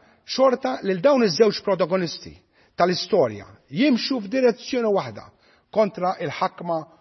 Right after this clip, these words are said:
kolonjalista Ingliża u favur il-poplu Malti. Naraw li f'dawk iż-żminijiet l-interess nazzjonali kien dejjem qed ikun fuq quddiem, irrispettivament mit-twemmin politiku li wieħed kien iħaddan.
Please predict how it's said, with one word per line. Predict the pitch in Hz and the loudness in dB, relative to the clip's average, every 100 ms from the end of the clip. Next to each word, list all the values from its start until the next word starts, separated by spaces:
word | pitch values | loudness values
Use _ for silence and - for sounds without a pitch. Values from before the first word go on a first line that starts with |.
| _ | _
kolonjalista | - 202 180 160 160 - - 143 | -2 0 2 0 0 -4 -8 -8
Ingliża | 135 139 117 92 - _ _ _ _ | -6 -6 -8 -12 -20 _ _ _ _
u | 214 | 0
favur | 175 143 226 269 262 131 | 0 2 0 -2 -8 -10
il-poplu | 117 151 - 104 | -8 -8 -8 -10
Malti. | 95 73 _ _ _ _ _ _ _ - | -12 -18 _ _ _ _ _ _ _ -4
Naraw | 165 190 240 254 - - _ - | 2 4 2 0 -6 -20 _ -4
li | 151 | -2
f'dawk | 143 226 214 | 2 2 0
iż-żminijiet | 190 185 185 226 247 _ _ _ _ | -2 0 0 0 -2 _ _ _ _
l-interess | 165 202 - 220 254 - | 0 0 2 4 4 2
nazzjonali | 202 - 208 226 220 208 | -4 -4 -2 0 0 0
kien | 214 190 | -4 0
dejjem | 214 233 220 214 190 - - | 2 2 2 -2 -4 -10 -4
qed | 196 | -2
ikun | 202 233 233 - | 0 0 0 -2
fuq | 262 - | -4 -2
quddiem, | 208 175 190 104 - _ _ _ - | -2 -2 -4 -6 -14 _ _ _ 2
irrispettivament | 226 240 - 220 180 165 175 160 113 - - _ _ - | 4 2 0 -2 0 2 2 0 -6 -12 -20 _ _ -10
mit-twemmin | 165 - 190 220 185 | -6 0 2 2 0
politiku | 170 190 196 190 170 165 - _ _ - | 0 0 -2 -4 -6 -10 -14 _ _ -6
li | 160 | 0
wieħed | 180 196 214 180 180 - - | 0 2 0 0 -2 -4 -6
kien | 156 | -6
iħaddan. | 131 107 - | -6 -12 -14